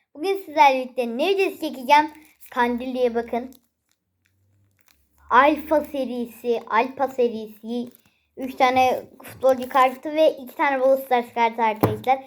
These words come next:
Arkadaşlar, kandiliniz mübarek olsun. Bugün ben bunları aldım.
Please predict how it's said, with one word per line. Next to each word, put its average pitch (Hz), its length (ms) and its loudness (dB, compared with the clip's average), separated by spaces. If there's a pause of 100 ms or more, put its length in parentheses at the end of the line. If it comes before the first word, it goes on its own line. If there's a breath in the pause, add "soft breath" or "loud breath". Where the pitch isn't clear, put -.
(240 loud breath)
Arkadaşlar, 254 680 2
kandiliniz 262 580 -2
mübarek 226 480 0
olsun. 208 340 -8
Bugün 240 260 -8
ben 175 140 -12 (120)
bunları 220 460 4
aldım. 320 340 2